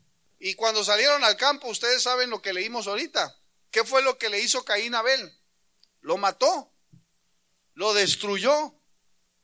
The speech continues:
¿Qué es lo que sucede, hermanos, cuando nosotros perdemos el tiempo en no juzgarnos a nosotros y juzgamos a los demás? Pues caemos en la murmuración.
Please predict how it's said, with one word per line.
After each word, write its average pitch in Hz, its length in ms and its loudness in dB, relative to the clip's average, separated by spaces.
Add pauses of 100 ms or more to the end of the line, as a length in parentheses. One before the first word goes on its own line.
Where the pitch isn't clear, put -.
(320)
¿Qué 247 140 6
es 294 60 4
lo 285 140 2
que 240 140 2
sucede, 269 500 4
hermanos, 185 360 -6
cuando 202 300 -8
nosotros 240 760 -6 (520)
perdemos 220 500 0
el 196 160 -2
tiempo 247 440 -2
en 202 220 -2
no 220 140 -4
juzgarnos 226 600 -4
a 208 80 -6
nosotros 202 400 -8
y 190 80 -12
juzgamos 190 720 -8
a 180 80 -8
los 170 180 -12
demás? 202 600 -4 (260)
Pues - 160 -8
caemos 214 420 -4
en 202 140 -10
la 180 80 -8
murmuración. 170 840 -12